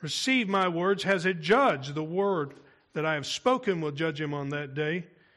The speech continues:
For I have not spoken on my own authority, but the Father who sent me has himself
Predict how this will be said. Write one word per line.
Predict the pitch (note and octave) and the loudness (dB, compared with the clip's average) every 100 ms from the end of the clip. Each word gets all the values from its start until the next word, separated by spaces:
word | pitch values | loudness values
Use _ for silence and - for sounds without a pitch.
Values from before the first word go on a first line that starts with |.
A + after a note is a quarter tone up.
| _ _ _ | _ _ _
For | - | -8
I | |
have | D3+ | -6
not | D#3 D#3 | -4 -6
spoken | - G3 F3+ F3+ | -4 -4 -2 -2
on | D#3 | -4
my | D3 D3 | -4 -4
own | D#3+ | -4
authority, | D3+ C#3 D#3+ D#3 | -6 -6 -6 -4
but | D3+ C#3 | -6 -8
the | C3 | -6
Father | D#3 D#3 D3 | -4 -4 -4
who | A#2+ | -6
sent | - F3 E3 | -6 -8 -8
me | D#3+ D3 | -6 -6
has | C#3 C3 | -6 -6
himself | C#3+ C3 - D#3+ D#3 | -8 -6 -4 -4 -6